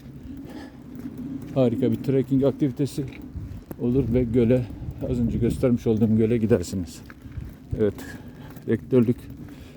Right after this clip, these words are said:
eski rektörlük ve ofisler diyelim buraya. Öğrenci işleri binası, memurların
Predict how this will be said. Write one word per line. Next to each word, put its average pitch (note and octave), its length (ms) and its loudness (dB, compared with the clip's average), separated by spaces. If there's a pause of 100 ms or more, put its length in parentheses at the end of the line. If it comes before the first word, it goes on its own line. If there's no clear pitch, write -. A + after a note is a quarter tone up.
eski - 300 2
rektörlük A2+ 460 4 (960)
ve A2+ 120 8
ofisler A2 680 2
diyelim G#2 260 6 (340)
buraya. G#2 280 2 (920)
Öğrenci A2 360 6
işleri G2+ 360 2
binası, G#2+ 420 2
memurların A2 760 6